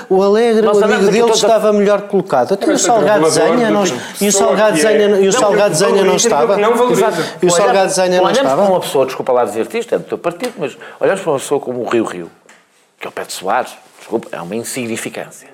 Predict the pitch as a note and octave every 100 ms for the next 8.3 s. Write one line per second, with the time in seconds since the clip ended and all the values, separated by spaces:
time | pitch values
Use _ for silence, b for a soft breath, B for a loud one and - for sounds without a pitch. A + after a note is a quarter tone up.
0 | - B B B B B2 - - D#3+ E3
1 | E3+ D3 A2 F#2+ - - C3+ C#3 A#2+ A2+
2 | - - C3+ C#3 B2 A2+ B2+ C#3+ C3 B2
3 | G2 A2 G2+ G2 - C#3+ D#3 C#3 G#2+ F#2+
4 | B B B C3+ C3 B2+ D3 C3+ C#3 C3+
5 | B2 C3+ D#3 D3+ C3+ A#2+ G2+ B - D3
6 | - - C3 G2 - B B - D3 F3+
7 | A3+ A3+ E3 D3+ F3+ D#3+ B2+ C#3 A#2+ -
8 | - -